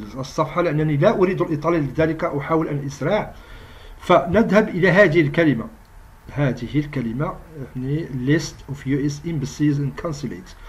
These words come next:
يعني، آه، لائحة ال-، القنصليات وال-، و-، و-، وال-، آه،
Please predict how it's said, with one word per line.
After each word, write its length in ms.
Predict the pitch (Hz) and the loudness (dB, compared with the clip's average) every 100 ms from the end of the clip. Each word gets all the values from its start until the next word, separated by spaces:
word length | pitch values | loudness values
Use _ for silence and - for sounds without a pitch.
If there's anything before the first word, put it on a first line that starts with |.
| - - - - | -20 -20 -20 -16
يعني، 320 | 107 110 123 | -10 -4 -4
آه، 200 | 107 107 | -4 -6
لائحة 440 | 104 156 151 151 151 135 | -2 -2 -2 -4 -4 -2
ال-، 480 | 120 110 107 101 | -4 -4 -6 -8
القنصليات 720 | 101 - 170 143 131 127 156 | -12 -4 -4 0 0 0 0
وال-، 100 | 127 | -2
و-، 280 | 123 113 110 127 | -4 -6 -6 -6
و-، 420 | 120 110 131 120 | -6 -6 -6 -6
وال-، 260 | 127 117 | -6 -6
آه، 300 | 123 110 104 | -6 -8 -10